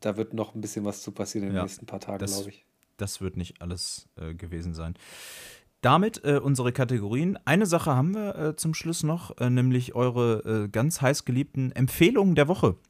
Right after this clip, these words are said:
Speaker 2: Da kommt diese Woche gar nicht so viel, da kann ich gar nicht so viel zum Besten geben, außer dem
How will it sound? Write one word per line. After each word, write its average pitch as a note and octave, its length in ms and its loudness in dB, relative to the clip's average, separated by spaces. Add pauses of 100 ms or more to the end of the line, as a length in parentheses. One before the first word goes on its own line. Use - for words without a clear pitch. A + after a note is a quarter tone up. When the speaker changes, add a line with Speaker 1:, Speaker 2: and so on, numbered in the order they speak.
(120)
Speaker 2:
Da D#3 200 2
kommt F3+ 400 -2
diese E3 460 -4
Woche C#3 220 -4
gar B2+ 140 -2
nicht D3 140 -6
so B2 100 -8
viel, E3+ 320 -8
da - 160 -6
kann C#3 180 -4
ich C3+ 100 -8
gar C3 140 -4
nicht C#3 140 -6
so - 100 -20
viel D3 220 -6
zum C3+ 160 -4
Besten C3 320 -6
geben, B2 280 -4 (120)
außer B2 520 -2 (600)
dem A#2 380 4